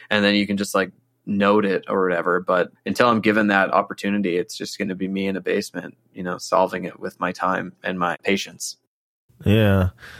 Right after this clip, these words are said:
Speaker 2: I mean, I'm probably projecting my own proclivities onto you, but don't you enjoy it somewhat? Or is
Speaker 1: Um,
Speaker 2: it just, is it just tedious and horrifying for you? 'Cause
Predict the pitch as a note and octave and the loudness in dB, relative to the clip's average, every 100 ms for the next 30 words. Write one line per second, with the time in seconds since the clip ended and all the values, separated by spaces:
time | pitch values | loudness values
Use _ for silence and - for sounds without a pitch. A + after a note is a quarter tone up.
0 | - A#2 A#2+ A#2 G#2+ G2+ G#2+ G2 D3 B2 | -2 2 4 4 2 2 2 4 4 4
1 | A2 G#2 F2 G2 F#2+ A2 - G2+ F#2+ F#2 | 4 2 2 -2 2 2 2 0 2 2
2 | F#2 F#2+ G#2 G2+ F2+ G2+ F2 A2+ G2 G2 | 4 4 4 2 2 0 0 2 2 2
3 | F#2+ G2+ F#2+ F2 E2 A2 A2+ F2 F#2+ E2+ | 2 4 4 2 2 4 2 2 -2 -4
4 | - A#2+ D#3 - A3 C3 - G#2+ G2 E2+ | -2 0 0 0 0 0 0 2 2 4
5 | E2+ G2 D#3+ E3 - D#3 E3+ F3+ - _ | 4 4 4 0 2 4 4 2 0 _
6 | _ _ _ _ - D3+ E3 F3 E3+ - | _ _ _ _ 4 6 8 6 4 0
7 | - - - - A2+ G#2 G2 A#2 - - | -14 -20 -18 -2 2 4 4 2 2 2
8 | C3 A#2 A#2 G#2+ - G#2 F#2 G2 F2+ _ | 2 4 4 4 2 0 0 -4 -8 _
9 | _ - - A#2+ F2 F#2 F#2 G#2 C3+ G2+ | _ -4 2 4 4 2 2 4 4 4
10 | F2+ G#2+ | 4 2